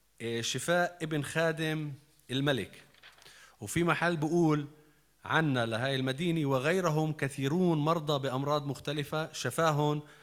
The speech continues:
الرب يسوع". الخطاب المدون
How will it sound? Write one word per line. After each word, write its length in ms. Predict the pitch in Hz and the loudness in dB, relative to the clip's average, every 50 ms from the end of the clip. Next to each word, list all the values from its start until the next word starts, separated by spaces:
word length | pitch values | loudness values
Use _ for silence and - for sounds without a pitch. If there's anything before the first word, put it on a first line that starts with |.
| - - - _ _ - | -20 -20 -20 _ _ -4
الرب 400 | 123 123 123 135 151 156 147 135 | -2 0 4 4 4 4 4 2
يسوع". 440 | 139 135 135 - - 143 120 98 82 - - _ _ _ - - - - - - - _ _ - | 0 0 0 0 0 0 -2 -2 -4 -6 -12 _ _ _ -20 -20 -20 -20 -20 -20 -20 _ _ -12
الخطاب 460 | 110 - - 127 - 165 180 185 175 | -12 -8 -8 -2 0 2 2 2 2
المدون 800 | 180 165 156 151 143 165 170 165 156 151 147 147 147 147 151 151 | 2 2 2 2 2 2 2 2 2 0 2 2 0 -2 -4 -6